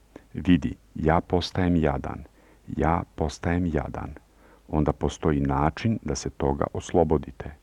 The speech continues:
Ali vi ovo ne znate. Postajete preplavljeni patnjom usled žudnje i ne znate kako ste postali zavisni od te žudnje. To se onda pogoršava. Čovek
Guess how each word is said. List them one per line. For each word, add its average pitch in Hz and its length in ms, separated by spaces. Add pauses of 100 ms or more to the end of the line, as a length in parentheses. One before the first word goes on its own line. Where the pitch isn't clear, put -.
(1040)
Ali 78 300
vi 101 300 (100)
ovo 90 380
ne 76 240
znate. 67 540 (680)
Postajete 82 600
preplavljeni 78 800
patnjom 104 600 (340)
usled 69 420
žudnje 92 640 (340)
i 80 100
ne 95 240
znate 107 460 (320)
kako 123 340
ste - 200
postali 87 580
zavisni 76 760
od 76 160
te 80 180 (240)
žudnje. 65 500 (920)
To 92 260
se - 200
onda 80 240
pogoršava. 69 840 (640)
Čovek 101 420